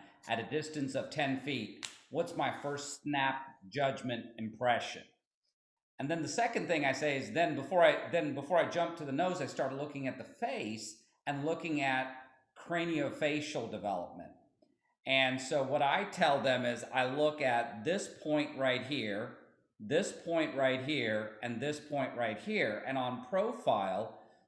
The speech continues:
those points should make a plane, which is perpendicular to the floor. And in this girl, she has this kind of negative vector right here.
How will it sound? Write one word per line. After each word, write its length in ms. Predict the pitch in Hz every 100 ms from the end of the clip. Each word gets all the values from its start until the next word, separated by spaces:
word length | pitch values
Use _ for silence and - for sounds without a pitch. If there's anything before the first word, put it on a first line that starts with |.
| -
those 320 | 156 196 190 -
points 640 | 185 196 160 147 - - - _ _
should 280 | - - 139
make 240 | 151 147
a 80 | - -
plane, 840 | - 196 233 185 117 104 113 - -
which 240 | 139 147 147
is 80 |
perpendicular 880 | - - 165 160 135 135 131 127 110
to 120 | -
the 100 | 104
floor. 640 | 95 - 240 113 - 65 - - _ _ _ _ _ _ -
And 480 | 143 143 139 143
in 160 | 139 143
this 200 | 208 208
girl, 320 | - 147 143
she 180 | 143 160
has 320 | 156 160 151
this 140 | 135 -
kind 260 | 160 147
of 160 | 123 120
negative 560 | 135 151 143 131 110
vector 460 | 104 160 190 - 117
right 300 | 98 95 87
here. 280 | 101 87